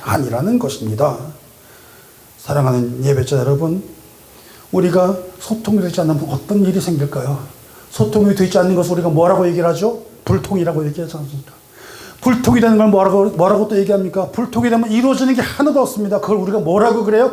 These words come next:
먹통된다고 그럽니다. 먹통같이 사는 인생들이 세상에 나가면 얼마나 많은지 모릅니다. 답답합니다. 무슨 말을 해도 곡해를 해버리고 오해를 해버리고 뒤바뀌어버리고 그것이 결국 흉계가 돼서 나에게 돌아오지 않습니까?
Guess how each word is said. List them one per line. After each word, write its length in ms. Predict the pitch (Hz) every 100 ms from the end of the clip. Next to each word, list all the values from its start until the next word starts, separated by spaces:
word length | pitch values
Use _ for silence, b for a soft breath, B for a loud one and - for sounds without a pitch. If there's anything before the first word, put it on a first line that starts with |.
| -
먹통된다고 800 | 208 240 233 240 202 196 180 202
그럽니다. 500 | 180 147 139 151 135 165 - _ b b b b b b b b b _
먹통같이 540 | 196 208 233 214 214 220
사는 240 | 208 202
인생들이 560 | 175 196 190 180 185 151
세상에 360 | 196 196 190
나가면 340 | 180 160 170 139
얼마나 360 | 185 175 170
많은지 300 | 156 143 151
모릅니다. 500 | 143 127 165 151 147 135 - - - -
답답합니다. 760 | - - 277 240 226 220 214 214 214 B
무슨 300 | 190 269 269
말을 300 | 254 247 247
해도 340 | 240 247 247 247 -
곡해를 440 | - 226 - 240 220
해버리고 300 | 202 202 208
오해를 420 | 208 226 247 240 240
해버리고 340 | 233 226 233
뒤바뀌어버리고 1000 | - 254 233 247 220 208 196 202 185 B B B B B _ _
그것이 360 | - 233 214 214
결국 300 | 190 185 160
흉계가 340 | 262 226 226
돼서 200 | 214 220
나에게 220 | 196 185
돌아오지 400 | - 175 170 160 160
않습니까? 540 | 147 170 160 160